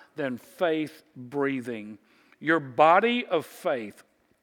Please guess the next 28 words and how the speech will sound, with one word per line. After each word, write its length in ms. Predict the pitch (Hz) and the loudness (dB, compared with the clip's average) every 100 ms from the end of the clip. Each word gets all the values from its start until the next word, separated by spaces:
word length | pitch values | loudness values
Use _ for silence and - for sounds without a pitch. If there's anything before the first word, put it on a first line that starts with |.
| _ _ _ _ _ | _ _ _ _ _
is 220 | 170 110 | -8 -6
not 400 | 131 156 202 - | 0 6 6 4
going 380 | 180 190 190 180 - - - | -2 0 0 -2 -14 -20 -6
to 120 | 175 | -4
be 240 | 147 156 151 | -2 2 4
able 340 | 185 196 202 | 4 2 -2
to 160 | - 151 | 0 -2
live 480 | 139 175 190 185 190 | 0 2 4 2 0
any 260 | 180 185 185 | -10 -8 -4
longer 520 | 160 147 135 135 127 - - _ 139 | -2 -2 -2 -6 -6 -10 -20 _ -6
than 200 | 147 135 | -4 -4
your 200 | 127 - | -6 -4
expectation 1040 | 160 147 - 160 131 151 135 - 123 117 - _ _ _ - | -6 -6 -8 -8 -6 -6 -6 -8 -10 -12 -14 _ _ _ -4
puts 400 | 151 117 - - _ | -4 -4 -12 -16 _
breath 460 | - 123 127 120 - | -20 -8 -6 -6 -10
in 140 | 98 | -16
it. 180 | 104 - _ _ _ _ _ _ _ _ - | -16 -18 _ _ _ _ _ _ _ _ -10
You 100 | 147 | -6
see, 400 | - 185 175 - | 0 0 0 -2
our 420 | 170 190 233 247 214 | 8 8 10 6 2
expectations 1000 | 208 - - 165 131 165 143 139 131 - | -2 -2 -6 -6 -4 -4 -4 -6 -10 -2
ought 240 | 170 175 170 | 4 4 4
to 60 | 160 | -6
be 180 | 156 | -6
set 640 | 151 - - 175 131 - - _ - - _ | -6 -6 -4 -2 -2 -4 -12 _ -20 -20 _
at 160 | 151 - | -4 -2
the 100 | 139 | 0
level 540 | 147 160 135 120 | 4 4 2 -2